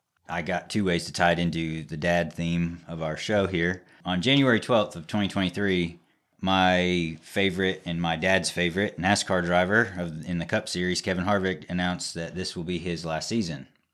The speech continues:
which sucks, but he's gonna be forty-eight. Well, no, he'll be almost forty-eight when the season's over.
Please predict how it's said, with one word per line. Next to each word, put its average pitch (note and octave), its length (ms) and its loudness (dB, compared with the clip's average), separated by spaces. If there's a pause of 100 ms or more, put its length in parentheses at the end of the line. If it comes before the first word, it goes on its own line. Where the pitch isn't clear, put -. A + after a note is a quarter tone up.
(120)
which - 480 -10 (240)
sucks, - 380 2
but F2+ 160 -4
he's E2+ 340 -6
gonna F2 180 -4
be E2 360 -4
forty-eight. F#2 680 -4 (360)
Well, F#2+ 260 6
no, G2 160 6
he'll G#2 120 6
be F#2+ 260 2
almost G#2 360 4
forty-eight F2+ 380 0
when F2 80 -2
the F2 60 0
season's E2+ 360 -4
over. D2+ 380 -6